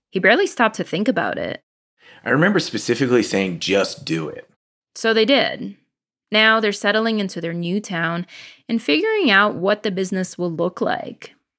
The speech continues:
Speaker 1: What they want to be is a vital kind of space for their community. And community here is a broad term. Here's Drew.
Speaker 2: Probably my favorite thing about restaurants is that they're a community, you know, inside of these bigger communities.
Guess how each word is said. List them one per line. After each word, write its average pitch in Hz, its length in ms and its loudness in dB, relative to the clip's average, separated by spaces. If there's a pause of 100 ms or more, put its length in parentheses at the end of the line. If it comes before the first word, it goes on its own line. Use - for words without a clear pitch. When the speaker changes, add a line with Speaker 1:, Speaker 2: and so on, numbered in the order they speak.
(160)
Speaker 1:
What 254 140 4
they 294 80 4
want 285 260 4
to 381 60 2
be 190 220 2
is 202 180 0
a 202 60 2
vital 208 540 2
kind 202 280 -2
of 185 80 -2
space - 480 -4
for 185 140 -4
their 185 120 0
community. 185 800 -2 (360)
And 247 180 4
community 269 480 4
here 190 300 2
is - 240 -6
a 208 40 -4
broad 208 340 4
term. - 440 -10 (400)
Here's 214 260 0
Drew. 175 340 0 (600)
Speaker 2:
Probably 165 440 6
my 120 280 0
favorite 117 680 -2
thing 113 440 -6
about 82 260 -6
restaurants - 680 -12
is - 160 -18
that 76 200 -12
they're 71 200 -12
a 76 60 -16
community, - 840 -12
you 107 160 -8
know, 87 180 -8
inside 101 560 2
of 87 160 -6
these 87 180 -8
bigger 87 380 -8
communities. 85 680 -10